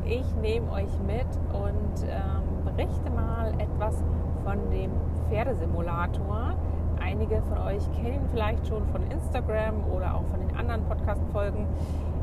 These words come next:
Ich habe mir einen Pferdesimulator zugelegt, nämlich den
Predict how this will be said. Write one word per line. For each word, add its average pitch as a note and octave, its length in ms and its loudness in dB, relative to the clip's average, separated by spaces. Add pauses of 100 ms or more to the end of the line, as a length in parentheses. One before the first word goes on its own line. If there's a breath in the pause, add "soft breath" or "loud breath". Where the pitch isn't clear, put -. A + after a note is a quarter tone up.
Ich G3 420 0
habe F3 240 0
mir F3 260 0
einen - 180 -2 (100)
Pferdesimulator F3 800 0
zugelegt, B3+ 680 0 (460 loud breath)
nämlich G3 300 0 (180)
den E3+ 200 0